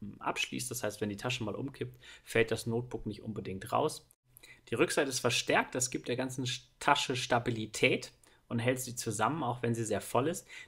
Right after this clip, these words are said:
Die einzelnen kleinen Taschen sind ideal geeignet, wenn man separate Kabel unterbringen muss. An der Rückseite befindet sich noch so eine Trolley-Schlaufe.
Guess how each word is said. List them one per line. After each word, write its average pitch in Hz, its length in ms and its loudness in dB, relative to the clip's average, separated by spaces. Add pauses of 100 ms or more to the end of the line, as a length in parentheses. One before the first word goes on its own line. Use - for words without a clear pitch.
Die 113 80 6
einzelnen 160 380 4
kleinen 160 260 0
Taschen 143 340 0
sind 123 280 0
ideal 127 280 6
geeignet, 117 480 2
wenn 110 100 0
man 107 340 2
separate 107 480 -2
Kabel 98 480 -2 (300)
unterbringen 101 460 -2
muss. 95 320 0 (320)
An 120 80 0
der 117 160 6
Rückseite 143 400 4
befindet 123 420 0
sich 117 200 -4
noch 107 160 0
so - 100 0
eine 101 220 0
Trolley-Schlaufe. 117 920 4